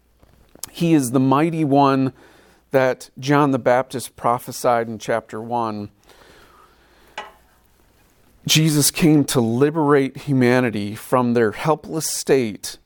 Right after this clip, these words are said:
in the grip of the strong man. He's at war.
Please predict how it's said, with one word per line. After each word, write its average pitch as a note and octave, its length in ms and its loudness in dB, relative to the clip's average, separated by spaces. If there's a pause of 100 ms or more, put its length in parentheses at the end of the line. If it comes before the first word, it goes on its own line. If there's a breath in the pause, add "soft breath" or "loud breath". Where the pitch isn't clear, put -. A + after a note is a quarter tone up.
(140)
in C3 160 0
the B2 80 0
grip B2 340 0
of A#2 120 -4
the A#2 100 -4
strong A#2+ 400 -2
man. F#2 320 -6 (300 soft breath)
He's G#3+ 260 0
at B2+ 180 0
war. B2 480 0